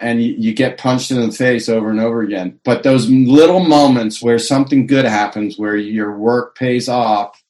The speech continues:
and somebody gets sprung from prison or a little law gets passed or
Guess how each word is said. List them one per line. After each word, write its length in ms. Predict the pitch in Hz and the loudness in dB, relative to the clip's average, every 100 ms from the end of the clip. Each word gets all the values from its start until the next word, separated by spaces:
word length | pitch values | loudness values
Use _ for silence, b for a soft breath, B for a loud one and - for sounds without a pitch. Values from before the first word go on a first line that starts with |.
| _ - | _ -12
and 260 | 101 98 | -8 -8
somebody 420 | - 110 107 113 | -6 -6 -2 -2
gets 260 | 113 113 - | -2 -6 -8
sprung 380 | - 123 113 110 | -10 -4 -4 -4
from 240 | 117 107 | -8 -10
prison 380 | - 131 113 120 | -6 -4 -4 -4
or 160 | 113 110 | -2 -2
a 40 | |
little 300 | 107 120 123 | 0 0 2
law 300 | 127 127 127 | 4 6 6
gets 240 | 127 123 | 2 -2
passed 500 | - 123 127 120 - | 0 2 2 0 -2
or 240 | 123 113 | 0 0